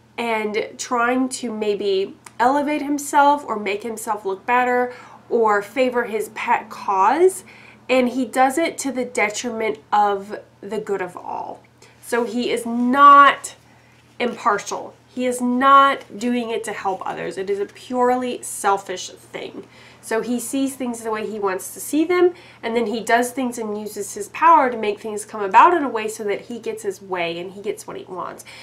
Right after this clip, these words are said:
And if somebody tries to cut him down or tries to confront him,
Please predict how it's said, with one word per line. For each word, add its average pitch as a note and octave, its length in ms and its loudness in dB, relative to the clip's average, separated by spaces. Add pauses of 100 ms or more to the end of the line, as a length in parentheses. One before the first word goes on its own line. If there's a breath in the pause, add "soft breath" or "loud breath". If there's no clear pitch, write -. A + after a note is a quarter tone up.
(240 loud breath)
And A#3 200 0
if A#3 100 0
somebody C4 400 2
tries A3 440 2
to G#3+ 120 -10
cut G3+ 220 -4
him F#3 120 -4
down D#4+ 440 4
or C4 40 0
tries B3 300 -4
to G4 80 -8
confront D4 540 2
him, A3+ 300 -4